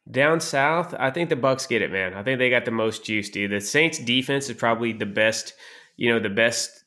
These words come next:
unit out of, uh, out of that division, but I just don't think it's gonna be enough. I think, gun to my head, I say the Bucs end up winning the N F C South this year.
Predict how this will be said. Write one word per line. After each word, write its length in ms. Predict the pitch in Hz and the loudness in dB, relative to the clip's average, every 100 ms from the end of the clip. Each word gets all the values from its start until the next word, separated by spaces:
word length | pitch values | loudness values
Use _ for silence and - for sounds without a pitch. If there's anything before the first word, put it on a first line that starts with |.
| _ | _
unit 600 | 117 107 117 127 131 - - | -12 -2 2 4 2 0 -2
out 180 | 123 117 | 2 4
of, 480 | 120 120 71 110 | 2 2 0 0
uh, 20 | 120 | 0
out 120 | 120 | 2
of 60 | 120 | 2
that 160 | 117 | 2
division, 560 | 117 120 120 127 123 107 | 0 0 0 0 -2 0
but 420 | 110 107 98 - | 2 2 2 0
I 80 | 117 | -2
just 160 | 113 | 0
don't 160 | 127 117 | 0 0
think 120 | 110 | 0
it's 100 | 104 | 0
gonna 120 | 117 | -2
be 140 | 107 107 | -2 0
enough. 380 | 107 107 107 110 | 2 2 2 -2
I 60 | |
think, 220 | 104 104 | -4 -2
gun 140 | 113 110 | 0 0
to 60 | |
my 180 | 107 107 | 0 0
head, 240 | 104 104 101 | 2 2 2
I 80 | |
say 180 | 98 107 | 0 -2
the 80 | 101 | -2
Bucs 320 | 95 95 - 104 | -2 -4 -4 -6
end 100 | 101 | -6
up 140 | 95 | -4
winning 180 | 107 104 | -6 -4
the 100 | 101 | -2
N 80 | 104 | -2
F 120 | 98 | -4
C 120 | 101 | -6
South 300 | 98 98 98 | -4 -4 -6
this 180 | 101 - | -12 -12
year. 200 | 110 | -12